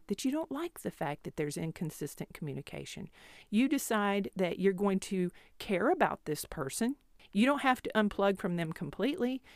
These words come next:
You don't have to be toxic. You don't have to be cruel. You don't have to react or respond in a negative manner. You don't have to punish that person.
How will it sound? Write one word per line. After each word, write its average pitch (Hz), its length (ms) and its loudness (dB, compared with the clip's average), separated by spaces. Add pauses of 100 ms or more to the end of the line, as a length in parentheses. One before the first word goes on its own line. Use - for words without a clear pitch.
(120)
You 220 160 4
don't 226 160 -4
have 208 240 -2
to 190 60 2
be 175 160 0
toxic. - 580 -4
You 233 100 2
don't 320 140 -4
have 190 180 -4
to - 80 -4
be 151 140 -4
cruel. 175 480 2
You 220 100 4
don't - 160 0
have 214 200 -2
to 170 180 -4 (120)
react 180 600 4
or 156 40 -2
respond 180 640 0
in 170 80 0
a 160 80 -2
negative 165 540 0 (280)
manner. 165 400 0
You 220 140 4
don't 359 160 0
have 240 160 0
to - 80 -2
punish - 540 -2
that - 180 -2
person. 208 540 -2